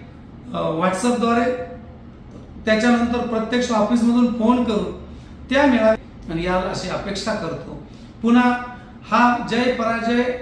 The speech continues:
हा दुय्यम भाग आहे, हा विजयही पचवता आला पाहिजे, पराजयही पचवता आला पाहिजे.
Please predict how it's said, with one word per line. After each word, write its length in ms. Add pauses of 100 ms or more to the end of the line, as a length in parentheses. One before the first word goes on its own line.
(100)
हा 240
दुय्यम 340
भाग 260
आहे, 260 (720)
हा 400
विजयही 340
पचवता 500
आला 200
पाहिजे, 420 (460)
पराजयही 560
पचवता 400
आला 160
पाहिजे. 380